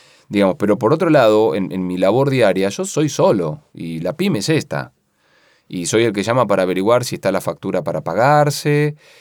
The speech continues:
y soy el que manda el mail, y soy el que graba, edita y envía el casting.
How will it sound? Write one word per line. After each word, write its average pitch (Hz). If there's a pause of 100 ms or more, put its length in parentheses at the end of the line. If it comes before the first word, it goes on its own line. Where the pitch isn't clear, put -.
(180)
y 92
soy 101
el 95
que 92
manda 92
el 85
mail, 143
y 123
soy 92
el 87
que 80
graba, 165
edita 165
y 101
envía 80
el 90
casting. 76